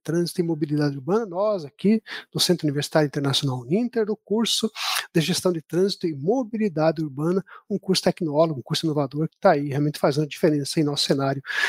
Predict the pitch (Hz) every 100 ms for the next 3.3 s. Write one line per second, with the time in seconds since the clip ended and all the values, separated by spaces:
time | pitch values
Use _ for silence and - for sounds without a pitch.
0 | - - 175 156 170 165 185 143 - -
1 | - - - 175 170 160 - 147 135 -
2 | 214 233 - 170 - 185 151 - - -
3 | - 170 190